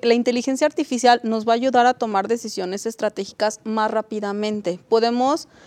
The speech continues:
eh, nos puede ayudar en hacer la gestión de los datos clínicos. ¿Por qué? Porque nosotros podemos alimentar esas bases, esas bases de datos para que nos generen algoritmos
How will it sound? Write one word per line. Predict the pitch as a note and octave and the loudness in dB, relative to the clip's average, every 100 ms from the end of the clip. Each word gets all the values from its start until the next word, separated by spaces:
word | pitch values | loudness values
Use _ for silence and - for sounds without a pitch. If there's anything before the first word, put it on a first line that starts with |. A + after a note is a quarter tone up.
| - | -10
eh, | G#3 G#3 | -4 -2
nos | A3 - | -4 -2
puede | C4 | 2
ayudar | C#4 C4 A3 B3 E4 - _ | 2 4 4 4 2 -12 _
en | G#3 | -4
hacer | G#3 A3+ A#3 | -2 -2 -2
la | B3+ | -2
gestión | A#3+ - G#3 | -2 -6 -4
de | G#3+ | -2
los | G#3+ F#3+ | -2 -2
datos | F#3 F#3 | -4 -6
clínicos. | - G#3 G#3 A3+ B3 C#4 - - - | -6 -4 -4 0 0 -2 -10 -12 -4
¿Por | G#3+ | 0
qué? | B3 | 0
Porque | A#3+ B3+ A3 | -2 -4 -4
nosotros | G#3 A3+ B3 | -4 -4 -6
podemos | - A3 G3+ A3+ | -2 -2 -2 -4
alimentar | A#3+ G#3 G3 G3 - | -4 -4 -4 -2 -4
esas | G#3 A3 | -4 -4
bases, | G#3+ - A3 - - | -4 -4 -8 -8 -6
esas | G#3 A#3 A3+ | -4 -2 0
bases | A3 A#3 A#3 | 0 0 0
de | A3+ | 2
datos | G#3+ A3 - | 2 -2 -2
para | G#3 | -4
que | F#3+ F#3+ | -2 -8
nos | F#3 | -6
generen | G#3 F#3+ F#3+ G3+ A3+ | -6 -4 -4 -4 -4
algoritmos | A#3 B3 C4 A3+ A#3+ | 2 2 2 0 -2